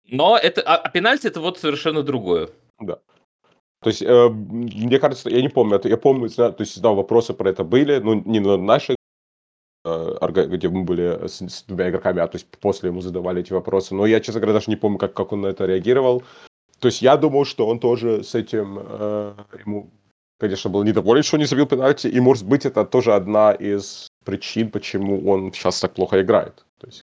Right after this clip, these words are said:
Speaker 2: кроме того, кроме той болезни, которая у него была, это, может быть, вторая причина, почему он не с-, не может подняться на тот уровень, который у него во втором круге был.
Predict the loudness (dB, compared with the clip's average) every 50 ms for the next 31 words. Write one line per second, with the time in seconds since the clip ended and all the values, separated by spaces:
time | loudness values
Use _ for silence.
0 | _ _ -2 -2 0 0 -2 -2 -2 -2 -4 -2 -2 -4 -4 -4 -4 -4 -2 -2
1 | 2 4 4 4 4 2 0 0 2 4 6 6 6 6 4 2 0 0 0 0
2 | 2 0 0 0 -4 -10 -20 -20 -20 -20 _ _ _ _ -6 -2 0 0 0 0
3 | 0 0 -4 -8 -8 -6 -2 0 0 0 -2 -4 -4 -2 -2 0 0 -2 -6 -10
4 | -10 -8 -6 -4 -4 -4 -4 -4 -6 -8 -10 -8 -8 -6 -4 -2 0 2 2 2
5 | 0 -2 -6 _ _ _ _ _ _ _ _ _ _ -2 -2 0 2 4 2 2
6 | 2 -2 -6 -6 -4 -6 -8 -4 0 2 2 2 2 0 -2 -6 -4 -2 0 0
7 | 0 0 0 -2 -4 -2 -2 0 0 0 0 -2 0 0 0 0 -2 -4 -6 -8